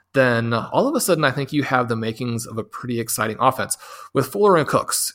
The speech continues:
you have two of the top deep threats in the entire N F L.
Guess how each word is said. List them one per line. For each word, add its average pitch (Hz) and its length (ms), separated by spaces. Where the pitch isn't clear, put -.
you 123 140
have 117 260
two 147 240
of 120 180
the 127 440
top - 400
deep 131 260
threats 117 520
in 117 100
the 113 100
entire 110 380
N 143 100
F 120 160
L. 117 320